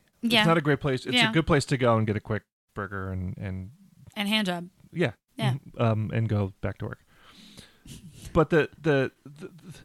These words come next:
Speaker 2: the waitresses there, I think, have been schooled to, to in the honey, darling,
Speaker 1: I don't like that. It's
Speaker 2: baby.
Speaker 1: ingenuine then.
Speaker 2: Right. I don't, especially the one, b-, there's one particular waitress there who lays it on super thick. And
Speaker 1: Are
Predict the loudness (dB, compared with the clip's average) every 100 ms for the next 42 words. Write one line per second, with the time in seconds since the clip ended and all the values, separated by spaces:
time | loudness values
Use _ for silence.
0 | _ _ 2 4 4 2 2 -2 2 4
1 | 4 2 -2 -2 0 0 -2 0 2 2
2 | 2 0 2 4 4 0 -4 -4 -18 -20
3 | -4 0 0 0 0 0 0 2 0 0
4 | 4 4 6 6 6 4 2 2 2 0
5 | 0 0 0 -2 -4 -8 -16 _ _ _
6 | -20 -20 _ -8 -4 -2 -2 -6 4 4
7 | 6 4 4 2 4 2 2 -2 0 -2
8 | -4 0 2 4 4 2 0 -6 -10 -8
9 | -8 -8 -14 -14 -16 -10 -6 -6 -4 -6
10 | -6 -6 2 4 4 4 0 0 0 0
11 | -2 -2 0 0 2 2 2 -2 -2 -6
12 | -4 -2 -2 -8 -10 -16 -18 _ _ _
13 | _ _ _ _ _ _ -2 0 2 0
14 | 0 -2 -4 -6